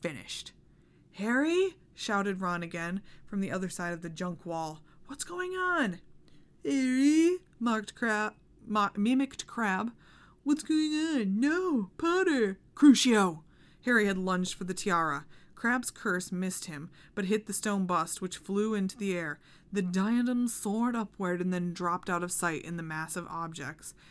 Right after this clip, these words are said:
on which the bust had rested. "Stop!" Malfoy shouted at Crabbe, his voice echoing through the enormous room.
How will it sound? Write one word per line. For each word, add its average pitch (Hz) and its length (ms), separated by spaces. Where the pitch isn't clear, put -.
on 170 120
which - 280
the 185 80
bust 160 320
had 175 180
rested. - 460
"Stop!" - 760
Malfoy 180 400
shouted 165 360
at 160 140
Crabbe, 147 340
his 202 180
voice 196 300
echoing 175 460
through 185 200
the 175 120
enormous 170 420
room. 165 240